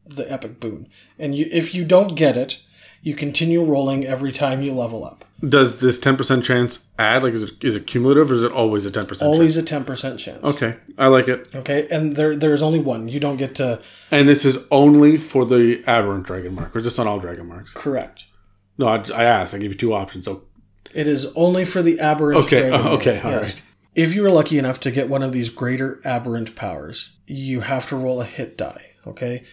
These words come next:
Speaker 1: Now, you permanently lose this hit die, and when you roll it, you lose that many off the maximum
Speaker 2: Yeah, your max
Speaker 1: hit
Speaker 2: H P
Speaker 1: points.
Speaker 2: drops by whatever you rolled.
Speaker 1: Plus your con.
Speaker 2: Plus your con. Yeah,
Speaker 1: Yeah.
Speaker 2: okay, so it's like you lose a level worth of health.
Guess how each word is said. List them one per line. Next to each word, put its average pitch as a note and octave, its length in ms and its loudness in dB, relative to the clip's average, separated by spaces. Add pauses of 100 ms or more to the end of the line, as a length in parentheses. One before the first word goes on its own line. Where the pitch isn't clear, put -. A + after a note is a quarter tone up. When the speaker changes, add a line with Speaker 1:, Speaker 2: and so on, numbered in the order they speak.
(140)
Speaker 1:
Now, C3 100 -6
you A#2+ 200 -4
permanently E3 560 0
lose E3 300 2
this C#3+ 180 -2
hit B2+ 180 -6
die, A2+ 300 -4 (260)
and A#2+ 80 -8
when C3+ 160 -2
you D#3+ 120 0
roll F3 340 4
it, - 300 -6
you C#3 180 -2
lose C#3 400 2
that C#3+ 260 -2
many D3 360 2
off C3+ 240 -2
the B2+ 80 -4
maximum C3 800 -4 (200)
Speaker 2:
Yeah, C#3+ 120 6
your C#3 260 8
max C#3+ 340 4
Speaker 1:
hit D#3 120 -4
Speaker 2:
H C#3 300 4
P A#2+ 180 6
Speaker 1:
points. G#2 120 -8
Speaker 2:
drops G2+ 420 0
by G#2 180 2
whatever G2+ 300 -4
you G2 100 -4
rolled. G2+ 280 -4 (260)
Speaker 1:
Plus - 260 0
your C#3 100 -8
con. G#2 240 -16 (220)
Speaker 2:
Plus - 220 -8
your - 80 -14
con. F#2 320 -14
Yeah, D3+ 140 6
Speaker 1:
Yeah. A#2 80 6
Speaker 2:
okay, A#2 180 2
so C#3 60 -4
it's C#3+ 60 0
like D3+ 140 6
you C#3+ 140 6
lose C3 220 6
a B2 60 4
level G#2+ 300 2
worth G2 160 -6
of F#2+ 80 -14
health. F#2 300 -14